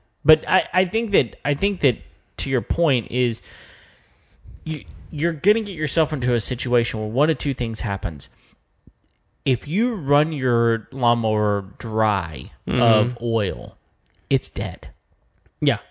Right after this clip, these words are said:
Speaker 1: You're not revitalizing that thing.
Speaker 2: Probably
Speaker 1: You're
Speaker 2: not.
Speaker 1: buying a new one.
Speaker 2: Yeah.
Speaker 1: Th-, and, and that could be anywhere from a two hundred to thousand dollar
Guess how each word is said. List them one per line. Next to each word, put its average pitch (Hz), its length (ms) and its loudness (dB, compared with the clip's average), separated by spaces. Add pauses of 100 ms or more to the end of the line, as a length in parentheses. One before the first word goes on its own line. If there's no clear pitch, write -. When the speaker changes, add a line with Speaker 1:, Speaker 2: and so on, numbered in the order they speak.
(120)
Speaker 1:
You're 143 100 4
not 139 180 2
revitalizing 113 680 2
that 87 200 -8
thing. 55 240 -12 (160)
Speaker 2:
Probably 117 440 0
Speaker 1:
You're 160 100 4
Speaker 2:
not. 123 140 -2
Speaker 1:
buying 131 420 2
a 110 80 -6
new 104 260 -4
one. 87 300 -10 (220)
Speaker 2:
Yeah. - 160 -8 (120)
Speaker 1:
Th-, - 100 -4
and, 135 220 -4 (100)
and 143 280 -6 (160)
that 139 260 2
could 190 280 2
be 156 520 -2
anywhere 127 480 4
from 117 220 -4
a 107 260 0 (720)
two 143 220 2
hundred 131 400 0
to 98 280 -2 (220)
thousand 113 460 -2
dollar 127 520 2